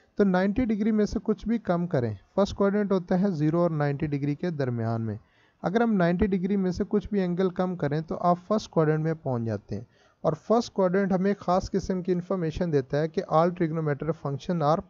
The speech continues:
positive, इस वजह से cos की अलामत भी यहाँ पर इस box के अंदर positive आ जाएगी, क्योंकि ये angle जो है ना ये first quadrant के अंदर मौजूद है और first quadrant में all trigonometric function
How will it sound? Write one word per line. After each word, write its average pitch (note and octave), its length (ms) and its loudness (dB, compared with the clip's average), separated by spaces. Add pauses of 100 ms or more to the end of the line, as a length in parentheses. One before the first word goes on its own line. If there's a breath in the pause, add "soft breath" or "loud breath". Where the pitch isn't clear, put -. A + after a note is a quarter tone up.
(120)
positive, A#2 400 0 (420 soft breath)
इस B3 180 2
वजह G3+ 280 4
से A3 160 0 (180)
cos F3 300 4
की A3+ 140 -2 (100)
अलामत E3+ 520 2
भी E3 160 2
यहाँ D#3+ 320 2 (120)
पर E3+ 140 4
इस - 240 -4
box C#3+ 320 0
के D#3 120 -4
अंदर C#3+ 280 0 (180)
positive C3 460 2
आ A2+ 40 0
जाएगी, A2 360 -4 (380 soft breath)
क्योंकि F#3+ 500 2 (360 soft breath)
ये F#3+ 280 0
angle F#3 380 4
जो G3 140 4
है D#3+ 180 4
ना F3+ 100 0
ये G3+ 180 2 (160)
first A3 280 2
quadrant D#3 420 4
के D#3+ 60 2
अंदर D3+ 260 0
मौजूद A2+ 440 -2
है A#2+ 60 -2
और C3+ 80 -4 (120)
first B3 260 0
quadrant D3+ 380 2
में E3 180 0 (140)
all F#3+ 240 4
trigonometric D#3 640 -2
function D#3 320 -4